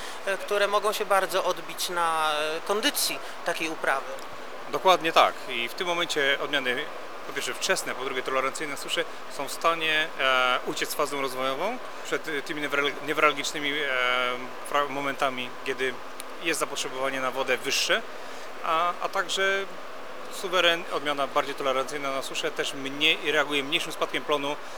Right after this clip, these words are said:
Speaker 2: na niedobory okresowe wody.
Speaker 1: A jak to wygląda, jeśli chodzi o odporność na choroby, na szkodniki?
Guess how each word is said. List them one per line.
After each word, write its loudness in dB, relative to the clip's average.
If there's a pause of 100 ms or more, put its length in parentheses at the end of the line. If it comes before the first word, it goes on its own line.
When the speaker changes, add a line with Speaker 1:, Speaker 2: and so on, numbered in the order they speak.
(160)
Speaker 2:
na 0
niedobory 0
okresowe -4
wody. -8 (760)
Speaker 1:
A -2
jak -4
to -6
wygląda, -4
jeśli -6
chodzi -4
o 0
odporność -2
na 0
choroby, 0
na -2
szkodniki? -4